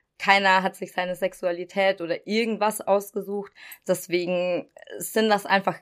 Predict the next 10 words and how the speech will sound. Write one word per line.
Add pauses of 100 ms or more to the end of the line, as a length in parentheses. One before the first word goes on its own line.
Grenzen,
die
ich
persönlich
überflüssig (400)
finde.
Ich
finde,
solche
Grenzen